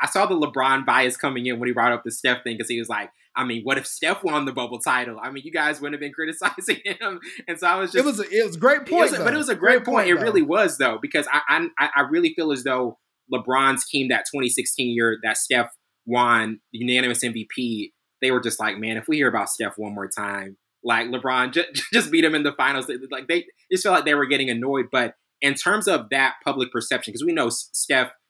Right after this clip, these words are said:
Speaker 1: is one of the, the, the media's beloved stars and just, just beloved stars
Speaker 2: Yeah.
Speaker 1: in general. Um, what did you think about that point Rich Paul made and maybe some of the, some of the validity of it?
Speaker 2: Why did they have Jennings on there?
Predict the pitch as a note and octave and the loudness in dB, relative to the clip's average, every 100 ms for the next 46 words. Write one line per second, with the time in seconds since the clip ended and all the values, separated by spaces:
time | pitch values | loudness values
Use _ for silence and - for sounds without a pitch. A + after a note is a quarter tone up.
0 | _ C#3 A2+ B2+ B2 A#2 A#2+ A#2 - A#2+ | _ -2 0 2 0 2 0 0 -2 -4
1 | A#2 B2 B2 A#2 G#2+ A#2 G#2+ A#2 A2 - | -2 -2 -2 -2 -4 -4 -4 -4 -4 -2
2 | A#2 A2 A2 E3 - - D3 C3+ B2 A2+ | 0 0 0 -2 -4 -8 -6 -2 -2 0
3 | C3 A2 G#2 F#2+ B2 A2 F2+ - _ _ | 0 -2 -2 -4 -4 -4 -8 -14 _ _
4 | _ B2+ A#2+ A2+ B2 B2+ G#3 G#3 F#3+ F3+ | _ -2 -2 -2 -6 -2 -2 -2 -4 -2
5 | D3+ B2+ C3 A2+ - B2 A#2 - B2 A2 | 0 0 0 -2 -6 -6 -6 -2 -2 0
6 | G2+ A#2 B2 G#2 G2 B2 B2 A#2 A#2+ G#2+ | -2 -2 -2 -6 -6 -4 -4 -4 -6 -8
7 | - - B2 G#2+ G2 G#2 G#2 A#2 F3+ E2 | -10 -8 -6 -6 -8 -8 -6 -6 -8 -14
8 | - _ _ _ _ _ _ _ _ _ | -16 _ _ _ _ _ _ _ _ _
9 | _ _ - _ - D#3+ A#3+ D4+ B3 G#3 | _ _ -20 _ -8 0 0 4 4 4
10 | F3 C3 B2+ F#3 E3 C3 A#2 A2 G2+ G2+ | 2 -2 -6 -4 -4 -6 -10 -12 -14 -16